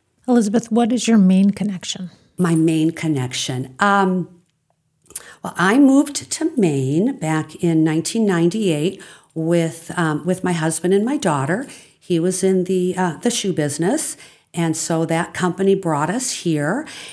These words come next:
Speaker 2: And, um, I divorced, uh, eleven years ago, and,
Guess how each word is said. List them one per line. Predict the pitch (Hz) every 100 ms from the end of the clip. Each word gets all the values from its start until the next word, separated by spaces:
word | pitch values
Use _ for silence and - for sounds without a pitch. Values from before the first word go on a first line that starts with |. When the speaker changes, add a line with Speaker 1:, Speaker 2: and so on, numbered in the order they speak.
| - - -
Speaker 2:
And, | 196 185 175 170 170 170 165 - - _ - - -
um, | 175 170 160 160 156 156 - - - _ -
I | 165
divorced, | 247 247 185 208 370 - 190
uh, | 170 165 -
eleven | 175 170 175 240
years | 226 196 180
ago, | 185 185 170 175 294
and, | 170 170 160 170